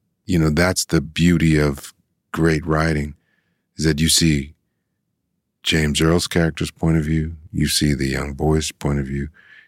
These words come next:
you see Rose's point of view, and they're all right. And what the play just touches people so deeply is that eventually all of that's gonna come to a head, and you know it.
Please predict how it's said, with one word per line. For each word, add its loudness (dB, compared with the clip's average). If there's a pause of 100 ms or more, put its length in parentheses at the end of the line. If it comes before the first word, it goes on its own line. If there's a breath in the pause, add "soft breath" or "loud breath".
you -6
see 0
Rose's -2
point -4
of -6
view, -4 (580 soft breath)
and 0
they're 2
all 2
right. 0 (1160)
And 0
what 2
the -2
play 2 (120)
just -2 (540 soft breath)
touches 0
people 0
so 2
deeply 2
is -2
that 2 (480 soft breath)
eventually 0 (200)
all 0
of 0
that's -2
gonna -2
come -2
to -4
a -2
head, -4 (120)
and 0
you 4
know 2
it. -8